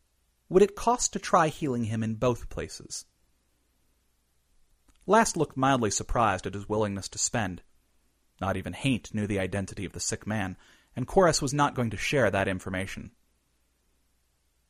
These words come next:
"Do you still have any mines producing iron ore?" the guide asked finally. Koras nodded.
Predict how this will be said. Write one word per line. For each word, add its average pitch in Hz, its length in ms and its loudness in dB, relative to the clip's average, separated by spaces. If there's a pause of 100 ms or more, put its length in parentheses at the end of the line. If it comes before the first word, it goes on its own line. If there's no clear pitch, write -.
(440)
"Do 233 80 -4
you 339 180 4
still 320 300 2
have 247 180 4
any 196 140 2
mines 151 500 4
producing 131 440 -2
iron 143 360 2
ore?" 127 500 -2 (600)
the 101 80 -14
guide 87 260 0
asked - 240 -6
finally. 76 420 -8 (1040)
Koras 180 400 4
nodded. 127 380 0